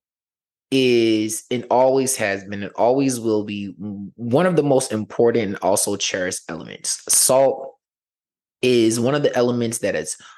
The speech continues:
started wars, created trade.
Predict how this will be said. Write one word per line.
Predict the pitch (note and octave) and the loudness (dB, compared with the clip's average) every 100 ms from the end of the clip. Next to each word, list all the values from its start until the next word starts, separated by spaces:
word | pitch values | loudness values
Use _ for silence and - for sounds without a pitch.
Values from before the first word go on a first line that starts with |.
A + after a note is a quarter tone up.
| - | -6
started | - - - A2 G#2 F2 | -2 -2 0 0 0 -4
wars, | F#2+ A2+ D3 D#3+ D#3 D3+ C#3+ C#3+ C#3 - - _ - | -6 0 4 6 6 4 4 2 -2 -8 -14 _ -20
created | - D3 A2 G#2 G2 - | -10 -4 -2 -2 -4 -6
trade. | - - D3 D#3 D#3+ D3+ D3 C#3+ C#3 C#3 | -6 -2 2 4 4 4 2 0 -2 -6